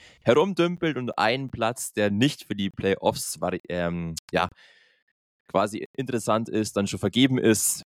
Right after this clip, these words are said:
Ich, ich würd's mir echt einfach auch wünschen, dass die Stuttgarter da ein kleines bisschen mehr da mithalten. Und so scheint's doch im Moment ganz guter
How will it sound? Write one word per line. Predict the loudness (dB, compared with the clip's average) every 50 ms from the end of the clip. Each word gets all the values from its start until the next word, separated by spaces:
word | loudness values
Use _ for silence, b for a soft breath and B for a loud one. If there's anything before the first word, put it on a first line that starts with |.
| -20 -8
Ich, | -4 -4 -2 0
ich | 2 2
würd's | 4 4 4 4
mir | 4
echt | 4 4 2
einfach | 0 0 0 0 -2
auch | -2 -2 -2
wünschen, | -2 -4 -4 -4 -6
dass | -6 -6
die | -8
Stuttgarter | -8 -8 -6 -4 -2 -2 -2 -2
da | -2 -2 -2 -4 -6 _ _ _ _ _ -8 -4
ein | -4 -4 -2 -4
kleines | -4 -4 -2 -2 -2 -4 -6 -8
bisschen | -10 -10 -10 -8 -6
mehr | -4 -2 -2
da | 0 0
mithalten. | -2 -2 -2 0 0 2 2 0 0 -2 -2
Und | -2 -2 -2 -4 -6 -10 -14 -14
so | -6 -2 -2 0
scheint's | 2 2 0 0 -2 -6 -4
doch | -2 -2 -2 -2 -4 -8 -20 -20 -20 -18 -12
im | -8
Moment | -6 -4 -2 -2 -2 -2 -4 -8 -12 -10 -6
ganz | -4 -2 -2 -2 -4
guter | -4 -4 -2 2 2 2 2 2 0 -6